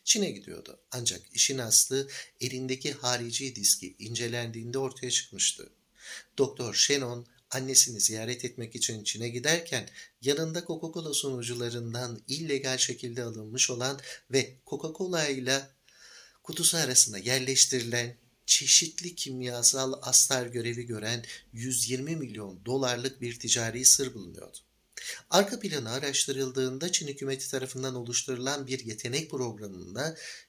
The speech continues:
yolun başvurduğu ve bu program dahilinde önce birçok ticari sırrın Amerika'da çalışan Çin asıllı kişiler tarafından Çin Halk Cumhuriyeti'ne sızdırıldığı tespit edildi. Hatta öyle ki Çin'le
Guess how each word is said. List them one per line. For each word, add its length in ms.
yolun 560
başvurduğu 760
ve 120
bu 120
program 500
dahilinde 840
önce 580
birçok 400
ticari 440
sırrın 460
Amerika'da 560
çalışan 560
Çin 160
asıllı 420
kişiler 440
tarafından 580
Çin 240
Halk 380
Cumhuriyeti'ne 600
sızdırıldığı 760
tespit 440
edildi. 460
Hatta 760
öyle 360
ki 440
Çin'le 640